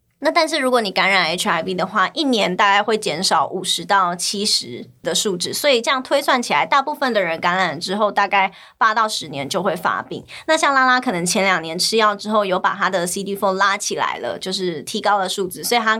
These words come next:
接下来的六年虽然那个数字慢慢的下降，但是就还不会到发病，风险也不会那么高。所以刚刚拉拉才提到说，哎，过了六年，所以好像状况看起来又比较不太好了，就是C D four的数值下降了，病毒量比较高，所以才开始又再重新服药。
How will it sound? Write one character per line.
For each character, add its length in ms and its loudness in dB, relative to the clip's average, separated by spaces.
接 160 -2
下 160 4
来 140 0
的 80 -6
六 140 2
年 200 -4
虽 160 2
然 100 2
那 80 -4
个 80 -6
数 220 0
字 160 -4
慢 160 2
慢 160 0
的 80 -4
下 260 0
降， 300 -4
但 180 0
是 240 -6
就 140 0
还 160 2
不 120 -8
会 140 2
到 180 2
发 240 2
病， 220 -6
风 240 -2
险 140 -4
也 100 -6
不 160 -8
会 100 -2
那 120 -6
么 180 -8
高。 260 0
所 160 -2
以 60 4
刚 160 0
刚 220 2
拉 100 4
拉 100 2
才 140 -6
提 140 -8
到 120 2
说， 140 -2
哎， 160 0
过 140 2
了 100 4
六 220 0
年， 260 -2
所 140 -2
以 40 0
好 160 -2
像 200 0
状 160 2
况 100 0
看 160 0
起 80 -2
来 80 0
又 140 0
比 80 -10
较 120 2
不 160 -8
太 160 -2
好 260 -2
了， 140 -6
就 140 -6
是 100 -4
C 160 -6
D 120 -8
four 140 -2
的 100 -2
数 180 -2
值 140 -6
下 200 2
降 280 -2
了， 120 -6
病 200 -4
毒 80 -2
量 200 0
比 80 -12
较 200 -2
高， 240 -2
所 160 -4
以 40 -6
才 200 -6
开 200 -4
始 140 -8
又 220 -6
再 140 -4
重 200 -10
新 220 -10
服 240 -16
药。 320 -10